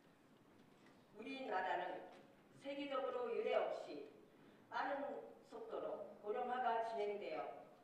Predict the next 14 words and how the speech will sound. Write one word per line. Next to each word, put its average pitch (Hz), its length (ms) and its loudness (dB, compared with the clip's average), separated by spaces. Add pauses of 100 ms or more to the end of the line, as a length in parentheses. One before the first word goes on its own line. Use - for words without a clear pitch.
(520)
단 233 420 2
칠 269 340 -6
년 277 280 2
만에 - 480 -2 (500)
고령 254 380 2
사회에서 - 760 4 (520)
초고령 254 720 2
사회로 208 640 2
진입했습니다. 180 1120 -6 (1400)
성남시도 285 920 0
예의가 220 540 8
아니어서 - 720 0 (560)
이천칠 240 720 -8
년에 180 480 -2